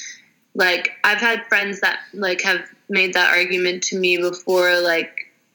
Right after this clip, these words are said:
she, one of my friends was like, "Yeah, like, I just like how it looks. Like,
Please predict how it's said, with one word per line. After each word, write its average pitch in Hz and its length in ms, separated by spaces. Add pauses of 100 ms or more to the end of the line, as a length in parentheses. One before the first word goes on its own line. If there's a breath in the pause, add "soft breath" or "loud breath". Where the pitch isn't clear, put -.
(280)
she, 196 500
one 196 160
of 185 60
my 175 160
friends 175 420
was 175 240
like, 170 320 (640 loud breath)
"Yeah, 233 240
like, 220 240
I 190 140
just 208 260
like 185 300
how 190 200
it - 100
looks. 185 540
Like, - 260